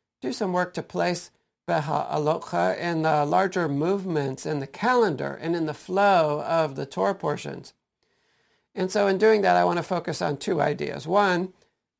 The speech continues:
how we are to respond to being elevated, and two,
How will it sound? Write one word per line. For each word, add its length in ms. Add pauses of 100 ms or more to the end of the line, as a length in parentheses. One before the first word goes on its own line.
how 320
we 160
are 160
to 180
respond 840
to 100
being 440
elevated, 720 (400)
and 400
two, 540